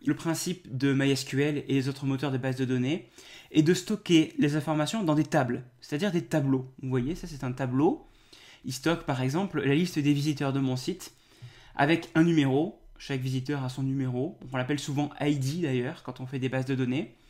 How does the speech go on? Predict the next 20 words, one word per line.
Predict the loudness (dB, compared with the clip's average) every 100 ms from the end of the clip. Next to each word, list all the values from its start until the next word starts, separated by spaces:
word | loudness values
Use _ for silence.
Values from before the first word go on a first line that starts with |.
| -20 -20 -20 -20 -20 -20 -16 -6
Chaque | -2 0
visiteur | 0 0 0
a | 2
un | 0
pseudonyme, | 0 4 4 6 4 2 0 2
un | 6
email | 6 6 6 4 2 -2
et | -4
son | 2 4 4
âge. | 2 -4 -12 _ _ -6
Mais | -4
on |
pourrait | 0 0 0
ajouter | 0 0 0
d'autres | 2 2 0
colonnes, | -2 2 4 4 0 -6 -14
qu'on | -6 -4
appelle | -2 0
aussi | 0 -2
champs, | -4 -2 -2